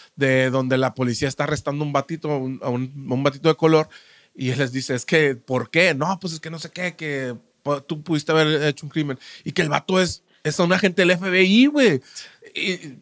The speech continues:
pues, no nos vayamos muy, muy lejos. El, el asesinato que hubo donde un policía asfixia a, a una persona de color con la rodilla en el cuello. Y por más que la persona le decía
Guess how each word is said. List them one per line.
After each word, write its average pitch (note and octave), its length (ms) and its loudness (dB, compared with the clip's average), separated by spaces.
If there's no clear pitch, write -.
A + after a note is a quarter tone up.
pues, D#3+ 160 0
no D#3 140 0
nos F#3+ 100 2
vayamos E3+ 420 2
muy, F#3 240 0
muy E3 200 -4
lejos. F3+ 340 2
El, D#3+ 160 0
el C#3+ 140 0
asesinato C3 560 -8
que D#3+ 80 -8
hubo F3 100 -2
donde D3 180 -2
un B2+ 60 -4
policía D#3 560 -4
asfixia B2 760 -4
a, A#2 360 -6
a A2+ 160 -10
una A#2 220 -6
persona D3+ 280 -6
de D3+ 60 -4
color D3 340 -4
con D3+ 160 -10
la C3 80 -6
rodilla A2 320 -12
en B2+ 80 -8
el A2+ 100 -6
cuello. E3 360 -6
Y C3 80 -4
por A#2 240 -12
más A2+ 200 -10
que F3 100 -8
la D#3+ 120 -6
persona C#3+ 380 -8
le C#3 100 -4
decía C3+ 500 -4